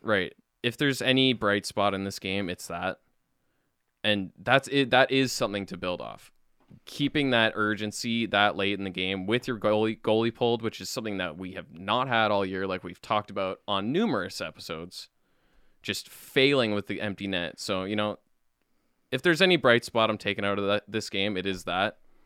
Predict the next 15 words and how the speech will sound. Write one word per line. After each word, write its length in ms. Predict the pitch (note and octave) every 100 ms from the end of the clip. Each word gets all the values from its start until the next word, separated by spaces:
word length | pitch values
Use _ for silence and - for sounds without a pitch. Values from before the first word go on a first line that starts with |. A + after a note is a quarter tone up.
| _ _ _ _ _ -
And 100 | A#2
that 160 | A#2
does 220 | A#2+ A#2
bode 280 | G#2+ A2 F#2+
well 220 | F#2 F2
because 340 | E2 - F#2 E2+
we 220 | F2 F#2 F2
need 400 | F2+ A2 B2 A#2
work 260 | G2 G#2+ G#2+
in 120 | A2
the 60 | G2+
third. 460 | - G2+ G2+ G#2 - _ _ _ _ _ _
So, 340 | - - F#2 F2+
you 120 | E2+
know. 240 | G2 F#2+